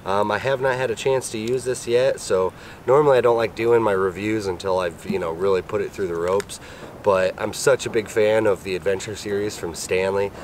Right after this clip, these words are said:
that I know it's just gonna be a bomb-proof little piece of kit. So if you see my other videos, you know that my go-to cook kit has been the Stanley cook set.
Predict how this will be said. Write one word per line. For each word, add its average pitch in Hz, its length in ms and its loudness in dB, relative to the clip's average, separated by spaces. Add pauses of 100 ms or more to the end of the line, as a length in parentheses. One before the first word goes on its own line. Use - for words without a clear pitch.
(160)
that 101 100 2
I 95 80 2
know 98 220 4
it's 95 120 2
just 95 160 -8
gonna 95 200 -2
be 90 160 -4
a 87 40 -2
bomb-proof 85 640 -6
little 87 160 -6
piece 92 300 -12
of 82 80 -10
kit. 87 260 -6 (520)
So 85 320 -2 (880)
if 107 100 -12
you 117 60 -6
see 160 180 0
my 143 140 4
other 139 200 6
videos, 139 640 4
you 117 100 -2
know 123 200 6
that 120 360 6 (680)
my 104 140 2
go-to 139 500 4
cook 110 280 2
kit 147 280 6 (1600)
has 104 200 -2
been 120 520 4 (1000)
the 95 80 -10
Stanley 117 400 4
cook - 260 0
set. 113 320 4